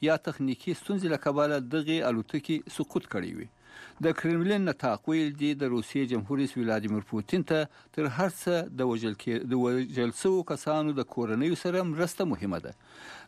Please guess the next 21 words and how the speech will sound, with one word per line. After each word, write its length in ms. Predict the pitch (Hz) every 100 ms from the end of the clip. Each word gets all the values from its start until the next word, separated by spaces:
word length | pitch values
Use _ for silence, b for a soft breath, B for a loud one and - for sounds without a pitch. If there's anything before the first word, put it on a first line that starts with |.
| -
د 100 | 165
دوبۍ 260 | 180 202 165
هوایي 240 | 170 170 160
شرکت 380 | 170 170 165 -
او 60 | 139 135
د 100 | 123
بوینګ 300 | 120 135 135
الوتکې 420 | 117 107 139 - -
کمپنۍ 360 | 98 101 113 123 110
دواړو 400 | 135 131 120 117 123 B B 160
د 80 |
وژل 240 | 170 170 160
شوو 260 | - 185 151
خلکو 340 | - 156 - 147
د 100 | 127
کورنیو 420 | 127 110 117 143 -
سره 220 | 135 127
خواخوږي 520 | - 107 - 117 139 180 -
څرګنده 360 | 156 165 170 -
کړې 200 | 117 87
ده. 80 | 82